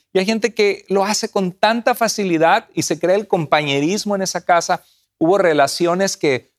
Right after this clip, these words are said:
formaron, eh, que, que fueron de bendición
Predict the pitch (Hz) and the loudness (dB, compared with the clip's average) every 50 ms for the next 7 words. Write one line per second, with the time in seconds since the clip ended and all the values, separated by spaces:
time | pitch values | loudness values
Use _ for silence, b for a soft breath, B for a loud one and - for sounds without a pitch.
0 | _ _ - 151 147 139 135 147 151 165 175 185 190 185 170 156 139 - _ _ | _ _ -2 0 0 2 2 2 2 4 4 2 2 0 -2 -4 -6 -10 _ _
1 | _ _ - 139 143 - - 156 147 - 160 - 202 214 254 269 247 202 185 170 | _ _ -12 -12 -6 -4 -2 -2 -2 -2 -2 0 0 0 2 2 2 0 0 0
2 | 151 143 139 - - - 196 214 233 220 180 139 - | -2 -4 -4 -4 -4 -2 -2 0 0 -2 -4 -6 -10